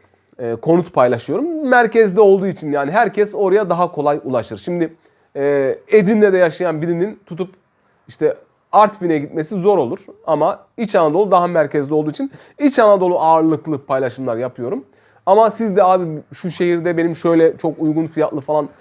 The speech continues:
öyle diyorsanız yorumlara yazın. O şehirleri de bir inceleyelim.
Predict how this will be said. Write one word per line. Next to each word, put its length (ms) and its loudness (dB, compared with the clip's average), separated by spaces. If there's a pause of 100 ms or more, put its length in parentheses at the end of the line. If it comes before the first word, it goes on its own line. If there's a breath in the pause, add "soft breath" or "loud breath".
(200 soft breath)
öyle 220 2
diyorsanız 480 2
yorumlara 400 4
yazın. 280 4
O 140 2
şehirleri 480 -4
de 100 -2
bir 60 -10
inceleyelim. 600 -2